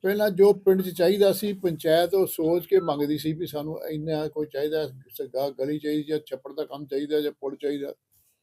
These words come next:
ਹੁਣ ਕਹਿੰਦੇ ਇਹ ਫੈਸਲਾ ਵੀ ਦਿੱਲੀ ਸਰਕਾਰ ਕਰੇਗੀ ਵੀ ਕਿਹੜਾ ਸਾਨੂੰ ਲੋੜ, ਅਸੀਂ ਉਹ ਭੇਜਾਂਗੇ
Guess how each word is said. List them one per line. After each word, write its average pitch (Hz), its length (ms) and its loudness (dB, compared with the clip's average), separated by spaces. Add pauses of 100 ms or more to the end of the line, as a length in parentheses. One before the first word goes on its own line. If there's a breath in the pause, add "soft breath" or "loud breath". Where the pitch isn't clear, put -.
(1000)
ਹੁਣ 180 220 4
ਕਹਿੰਦੇ 202 280 8
ਇਹ 226 360 6
ਫੈਸਲਾ 175 460 2
ਵੀ 196 160 2
ਦਿੱਲੀ 190 300 2
ਸਰਕਾਰ 175 360 2
ਕਰੇਗੀ 123 380 -6 (1900)
ਵੀ 214 140 -4 (140)
ਕਿਹੜਾ 233 320 6
ਸਾਨੂੰ 208 520 0 (960)
ਲੋੜ, 165 340 4
ਅਸੀਂ 190 200 -4
ਉਹ 254 220 6
ਭੇਜਾਂਗੇ 135 500 4